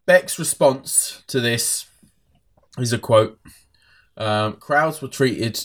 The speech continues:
to twenty minutes of reggae or Miles Davis or jazz punk iterations of Loser. At one day festivals in California, he surrounded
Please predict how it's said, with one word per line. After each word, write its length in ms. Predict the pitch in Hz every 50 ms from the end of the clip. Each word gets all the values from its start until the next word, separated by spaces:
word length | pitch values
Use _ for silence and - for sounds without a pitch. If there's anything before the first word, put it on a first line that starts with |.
| -
to 440 | - - 117 107 107 107 107 104 - _ _ _ _
twenty 340 | - - 160 165 170 - 160
minutes 360 | 131 127 127 127 117 101 -
of 180 | - 110 107 107
reggae 640 | 113 123 139 156 165 165 170 170 170 175 170 143 -
or 220 | 123 123 120 113
Miles 460 | 113 117 131 139 151 160 156 143 139 -
Davis 600 | - 135 131 131 127 117 120 117 - - - - -
or 220 | 123 117 110 104
jazz 360 | 104 - 143 143 151 156 147
punk 480 | - - - 165 160 156 120 104 - -
iterations 720 | 120 - - 117 113 107 104 101 - - 107 107 104 101 -
of 260 | - 104 107 101 -
Loser. 540 | 107 104 113 123 120 113 101 95 92 85 - - - _ _ _ - - - - - - _ _ _ _ _ _ _ -
At 180 | 110 117 120
one 240 | 123 156 185 196 175
day 200 | 165 175 185 180
festivals 500 | - - 123 120 - - 123 123 120 120
in 80 | 117 110
California, 720 | - 139 139 135 135 - - 143 139 131 120 107 107 113
he 120 | 120 127 117
surrounded 600 | - - 143 131 143 151 165 160 147 139 127